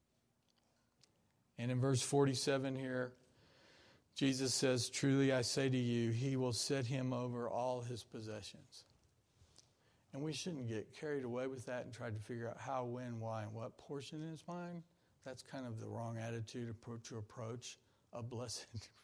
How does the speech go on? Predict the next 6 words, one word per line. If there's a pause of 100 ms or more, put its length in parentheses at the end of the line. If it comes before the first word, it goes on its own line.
(160)
<laughs>
promise. (2000)
Just
know (800)
he
knows.